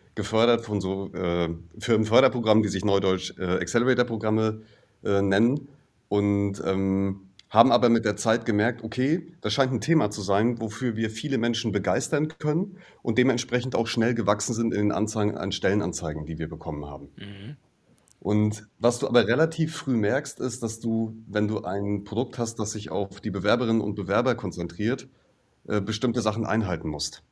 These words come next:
Speaker 1: Also wir haben gemerkt, okay, wenn sich jetzt jemand im Alter zum Beispiel von meiner Mutti anmeldet, ne, ohne das jetzt irgendwie despektierlich zu meinen, ne, gibt's ja auch, ist überhaupt kein Problem, die
Speaker 2: Mhm.
Speaker 1: ein, ein oftmals anderes digitales Level hat als ich,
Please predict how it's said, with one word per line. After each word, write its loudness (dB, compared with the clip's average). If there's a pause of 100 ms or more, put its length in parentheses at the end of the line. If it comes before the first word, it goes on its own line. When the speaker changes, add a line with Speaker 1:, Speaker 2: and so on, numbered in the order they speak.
(440)
Speaker 1:
Also -4
wir 0
haben 2
gemerkt, 2
okay, -4
wenn 0
sich -6
jetzt -4
jemand 2
im -2
Alter 0
zum -4
Beispiel 0
von 0
meiner 2
Mutti 0
anmeldet, -4
ne, 4
ohne 4
das 2
jetzt -2
irgendwie -2
despektierlich -2
zu -8
meinen, -6
ne, 2
gibt's -4
ja 4
auch, 4
ist -6
überhaupt 0
kein -2
Problem, -6 (360)
die 0
Speaker 2:
Mhm. 0
Speaker 1:
ein, 0 (520)
ein 4
oftmals 4
anderes 2
digitales 0
Level 0
hat -4
als -4
ich, -4